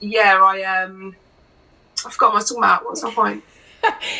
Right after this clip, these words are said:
Speaker 2: Um, you were reading through your, uh, yearbook notes.
Speaker 1: That's it. Um, yeah, and I just, I was just very pleased that even though I had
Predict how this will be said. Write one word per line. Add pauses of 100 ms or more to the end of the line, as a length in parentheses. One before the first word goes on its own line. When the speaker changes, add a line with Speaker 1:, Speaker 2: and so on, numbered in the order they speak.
(240)
Speaker 2:
Um,
you
were
reading
through
your,
uh,
yearbook
notes. (720)
Speaker 1:
That's
it. (260)
Um, (100)
yeah,
and
I
just,
I
was
just
very (420)
pleased
that
even
though
I
had